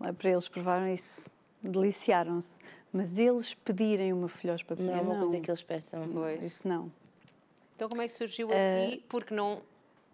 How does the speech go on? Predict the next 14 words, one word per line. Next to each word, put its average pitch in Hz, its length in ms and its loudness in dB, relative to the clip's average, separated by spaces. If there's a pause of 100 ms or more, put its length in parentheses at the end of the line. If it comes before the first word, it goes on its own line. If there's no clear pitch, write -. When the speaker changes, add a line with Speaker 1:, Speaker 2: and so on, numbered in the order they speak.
(100)
Speaker 1:
foi - 220 4
nas 277 160 6
primeiras 196 440 4
férias 180 380 2
de 185 60 0
Natal. 170 440 -2 (240)
Ainda 185 240 2
não 196 160 2
havia 202 240 0
registro 196 460 -6
civil 196 400 2
ali 190 160 2
ao 185 100 2
lado. 175 300 -2